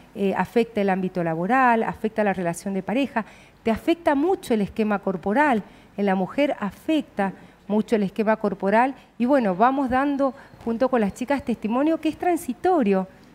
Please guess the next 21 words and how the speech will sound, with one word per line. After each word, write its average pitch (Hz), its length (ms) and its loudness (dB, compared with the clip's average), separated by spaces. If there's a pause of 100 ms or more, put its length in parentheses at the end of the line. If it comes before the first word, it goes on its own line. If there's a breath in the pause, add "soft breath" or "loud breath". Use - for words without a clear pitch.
(160 loud breath)
que 226 80 -2
la 202 120 2
quimio 262 300 -2
es 240 80 -6
transitoria, 226 920 2
que 220 140 -4
radioterapia 208 580 0
es 214 60 -6
transitoria 233 640 0
y 269 40 -6
que 233 100 0
después 220 260 -4
con 220 140 -2
una 220 180 0
pastilla, 247 480 -2
en 220 40 2
la 214 80 4
mayoría 202 380 0
de 220 80 2
los 214 140 0
casos, 262 400 -2